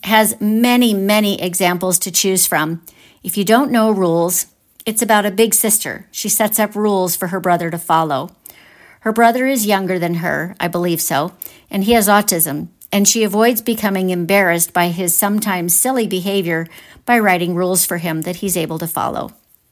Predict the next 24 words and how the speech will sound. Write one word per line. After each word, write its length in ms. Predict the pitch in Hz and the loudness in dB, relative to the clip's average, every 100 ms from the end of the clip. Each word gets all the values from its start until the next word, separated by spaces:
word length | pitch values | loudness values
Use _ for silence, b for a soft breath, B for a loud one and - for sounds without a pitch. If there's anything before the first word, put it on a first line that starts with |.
| _ _ _ _ B B B B B - | _ _ _ _ B B B B B 0
If 300 | 277 285 - | 2 2 0
you 100 | 240 | 0
have 220 | 233 196 | 0 0
time 260 | 208 202 214 | -2 0 0
to 120 | 220 | 0
read 240 | 196 185 190 | 0 -2 0
books, 400 | 175 170 - - - | 0 0 -4 -4 -12
read 640 | 185 190 208 214 214 214 - | -10 -4 0 2 0 -2 -2
Jeff 220 | 185 190 | -2 0
Anderson's, 720 | 185 185 180 196 185 185 - B B B B B _ _ 208 | -2 -2 -2 -2 -2 -4 -6 B B B B B _ _ 0
any 300 | 208 208 202 | 2 2 2
of 80 | |
his 160 | 202 185 | 0 -2
grammar 320 | 196 185 180 | 0 2 2
books. 360 | 180 185 185 - | 0 -2 -2 -4
He 260 | 208 202 | -2 -2
is 160 | - 175 | -2 -2
a 80 | 170 | -2
grammar 400 | 185 190 196 185 | 0 0 2 -2
guru 560 | 170 202 220 220 226 | 0 2 4 4 2
and 280 | - 185 175 | 2 0 0
middle 220 | 180 190 | 0 0
school 260 | 185 - 180 | -2 -4 -6
teacher. 560 | 175 196 190 214 233 | -6 -6 -2 -2 -2